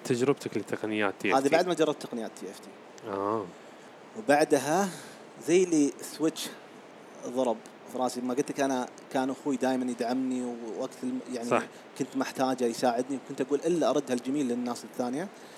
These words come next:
Speaker 2: فلقيت التكنيك الصح
Speaker 1: مهم.
Speaker 2: اللي تخليني أقول للناس: "يا جماعة،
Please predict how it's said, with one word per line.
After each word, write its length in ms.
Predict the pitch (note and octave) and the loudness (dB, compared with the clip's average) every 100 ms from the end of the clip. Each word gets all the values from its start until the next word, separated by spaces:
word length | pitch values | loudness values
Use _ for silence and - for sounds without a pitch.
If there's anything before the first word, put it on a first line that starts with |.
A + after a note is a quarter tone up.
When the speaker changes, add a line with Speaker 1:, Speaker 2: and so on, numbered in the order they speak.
| - - | -18 -2
Speaker 2:
فلقيت 460 | C3 C3+ D3+ G#3 F#3+ | 4 6 10 8 6
التكنيك 540 | - C#3 - D3+ D#3 - - | -2 -4 -2 -2 -2 -2 -10
الصح 600 | - - C#3 C#3 - - - - - A#2 | -8 2 2 2 -2 -10 -16 -20 -8 -2
Speaker 1:
مهم. 300 | A#2+ C#3+ D3+ - | 0 0 -2 4
Speaker 2:
اللي 280 | E3+ F3+ D3+ | 4 6 2
تخليني 720 | C3+ - D3 D3 E3+ F3 B2+ | 0 4 4 4 4 2 0
أقول 240 | C3+ D#3 D#3 | 0 2 4
للناس: 440 | C#3+ D3 D#3+ - | 4 2 0 2
"يا 60 | B2+ | 2
جماعة، 520 | C3 C3+ B2+ A2 | 2 0 0 -2